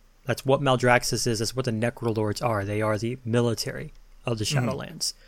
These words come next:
Speaker 1: So what would you guys say we could infer about how this military, like, is it, do you think stealth and subterfuge is, like, the biggest playing part
Speaker 2: The,
Speaker 1: here?
Speaker 2: like,
Speaker 1: And
Speaker 2: the,
Speaker 1: if so,
Speaker 2: the
Speaker 1: what
Speaker 2: bread
Speaker 1: do
Speaker 2: and
Speaker 1: you,
Speaker 2: butter kinda
Speaker 1: what do you
Speaker 2: thing?
Speaker 1: think of that?
Speaker 2: Um, I don't think, I,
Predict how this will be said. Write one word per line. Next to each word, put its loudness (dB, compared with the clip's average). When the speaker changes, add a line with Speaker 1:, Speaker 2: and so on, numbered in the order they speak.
Speaker 1:
So 6
what 4
would 0
you 4
guys 6
say 6
we 2
could 2
infer 2
about 0
how 0
this 2
military, 0
like, -8
is -4
it, -2
do -8
you -2
think 0
stealth 2
and -4
subterfuge 0
is, 2
like, 0
the 0
biggest 2
playing 0
part 0
Speaker 2:
The, 0
Speaker 1:
here? 0
Speaker 2:
like, 2
Speaker 1:
And 2
Speaker 2:
the, 2
Speaker 1:
if 0
so, 2
Speaker 2:
the 4
Speaker 1:
what 0
Speaker 2:
bread 4
Speaker 1:
do 2
Speaker 2:
and -
Speaker 1:
you, -2
Speaker 2:
butter 2
kinda 0
Speaker 1:
what 2
do 2
you 2
Speaker 2:
thing? 0
Speaker 1:
think 2
of 0
that? 0
Speaker 2:
Um, 6
I 10
don't 6
think, 6
I, 6